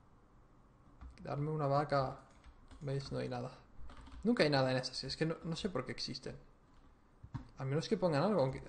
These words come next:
aunque sea un cofre vacío. Un cofre vacío ya haría su, ya haría el maldito servicio.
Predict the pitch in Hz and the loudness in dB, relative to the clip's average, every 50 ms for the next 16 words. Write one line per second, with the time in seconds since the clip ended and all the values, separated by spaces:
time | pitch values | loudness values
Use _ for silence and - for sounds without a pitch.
0 | - - 131 135 139 - 175 190 185 - 175 - 143 131 127 127 - 190 - - | -12 -10 -10 -8 -4 -2 -2 0 2 0 2 4 4 4 4 4 2 0 0 0
1 | - - - - - - - - - - - - - - - - - - - - | -4 -10 -16 -20 -20 -20 -20 -20 -20 -20 -20 -20 -20 -20 -20 -20 -20 -20 -20 -20
2 | - - - - - - - - - - - - - - - - - - - - | -20 -20 -20 -20 -20 -20 -20 -20 -20 -16 -16 -16 -16 -16 -18 -18 -18 -18 -16 -16
3 | - - 180 185 226 - 226 202 175 160 - 254 254 208 160 151 151 151 143 - | -10 -8 0 0 2 4 6 4 4 4 4 4 6 6 6 8 6 4 2 2
4 | - - - 156 151 151 151 151 147 143 135 131 131 131 135 135 131 131 127 131 | -2 -2 0 2 2 4 4 4 6 6 6 6 6 4 2 0 0 0 -4 -4
5 | 131 - 135 127 110 - - - - | -6 -4 -6 -6 -6 -6 -10 -14 -20